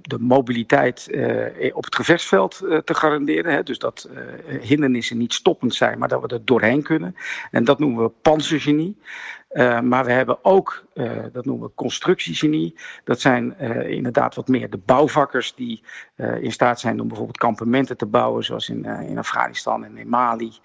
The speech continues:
Eh, en, en, en, en, eh, een, een onderdeel daarvan is, zijn weer de bruggenleggers. Dat zijn de pontoniers. En die speciale tak van sport, eh, daar ben ik in groot geworden, zeg maar.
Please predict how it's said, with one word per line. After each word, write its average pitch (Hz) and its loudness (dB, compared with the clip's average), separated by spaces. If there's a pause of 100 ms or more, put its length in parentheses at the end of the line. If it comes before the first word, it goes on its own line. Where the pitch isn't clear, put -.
(380)
Eh, 117 -4
en, 135 0
en, 135 0
en, 127 -4 (100)
en, 127 -4
eh, 127 -6 (120)
een, 120 -4
een 131 0
onderdeel 131 4
daarvan 165 0
is, 160 -4
zijn 139 2
weer 135 0
de 165 -2
bruggenleggers. 151 0 (540)
Dat - -4
zijn - 2
de 110 -8
pontoniers. 139 0 (380)
En 120 2
die 135 0
speciale 123 2
tak 127 2
van - -10
sport, - 0 (120)
eh, 113 -2
daar 120 2
ben 120 0
ik 123 -6
in 131 -10
groot 110 -2
geworden, 107 -8 (100)
zeg - -14
maar. - -14